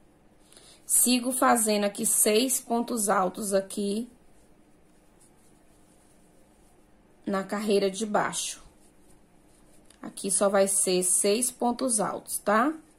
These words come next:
Fizemos sete somente aqui no canto. Então, aqui agora eu vou fazer mais dois grupinhos de seis pontos altos, pulando,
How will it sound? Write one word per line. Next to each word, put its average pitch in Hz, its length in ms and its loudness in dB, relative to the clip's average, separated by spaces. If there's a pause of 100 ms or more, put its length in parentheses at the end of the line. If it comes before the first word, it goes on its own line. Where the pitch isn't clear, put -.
(3250)
Fizemos 202 460 0
sete 202 420 4
somente 220 520 4
aqui 254 200 -2
no 262 120 2
canto. 196 540 -4 (800)
Então, 226 200 6
aqui 233 220 2
agora 233 380 10
eu 240 40 4
vou 247 140 2
fazer 233 460 2
mais 202 340 2
dois 262 380 6
grupinhos 240 1000 0 (1120)
de 196 160 -2
seis 262 440 6
pontos 262 440 0
altos, 190 460 6
pulando, 240 800 4